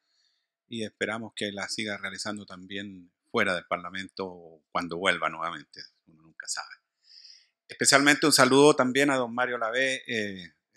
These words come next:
Roberto Bustos, nuestros colegas del Senado, que estoy muy contento que hayan aceptado la invitación.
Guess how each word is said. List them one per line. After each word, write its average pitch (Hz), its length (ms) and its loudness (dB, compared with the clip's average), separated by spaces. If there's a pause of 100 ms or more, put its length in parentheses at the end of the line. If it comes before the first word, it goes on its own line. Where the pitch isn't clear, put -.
Roberto 107 360 -4
Bustos, 160 500 -4 (420)
nuestros - 240 -10
colegas 110 340 -4
del 104 120 -10
Senado, 113 460 -6
que 104 400 -10 (120)
estoy 110 200 -8
muy 135 300 0
contento 131 640 -4
que 107 320 -16 (340)
hayan 113 220 -2
aceptado 117 480 -4
la 113 100 -6
invitación. 147 760 -4